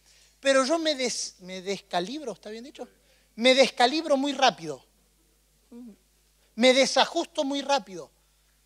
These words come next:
¿Vio cuando usted mira a alguien y dice, "A este se le zafó un tornillo"? <laughs>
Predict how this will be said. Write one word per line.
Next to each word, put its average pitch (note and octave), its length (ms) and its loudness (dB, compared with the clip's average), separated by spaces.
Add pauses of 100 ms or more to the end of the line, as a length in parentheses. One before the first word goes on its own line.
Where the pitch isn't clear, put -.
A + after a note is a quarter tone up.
(640)
¿Vio E4+ 100 -2
cuando D#4+ 180 4
usted C4+ 160 2
mira A#3+ 200 6
a - 40 8
alguien C#4 160 2
y - 20 -4
dice, A#3 140 -2
"A - 20 4
este B3 200 -8
se G#3 120 -4
le F#3 100 -2
zafó F#3+ 300 -4
un A3+ 100 -4
tornillo"? G3 540 -6 (1300)
<laughs> - 500 -16